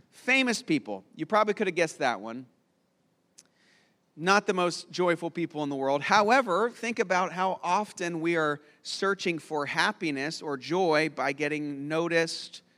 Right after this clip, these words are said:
or getting attention or getting followers. Think of how happy that makes us when those things happen. But, but even if you were the most famous person in the world getting a lot of attention,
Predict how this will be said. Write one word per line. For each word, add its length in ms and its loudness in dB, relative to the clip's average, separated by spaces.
or 180 -4
getting 300 -4
attention 640 -2
or 100 -6
getting 240 -6
followers. 1000 -4
Think 160 -2
of 60 0
how 180 4
happy 440 0
that 260 2
makes 340 -6
us 220 -6
when 180 -6
those 220 -6
things 280 -6
happen. 560 -6
But, 320 -4
but 120 -2
even 240 0
if 140 -2
you 140 -6
were 80 -2
the 80 -4
most 340 -6
famous 380 -2
person 340 -6
in 60 -8
the 80 -6
world 240 -4
getting 180 -2
a 40 -4
lot 300 0
of 80 -8
attention, 640 -10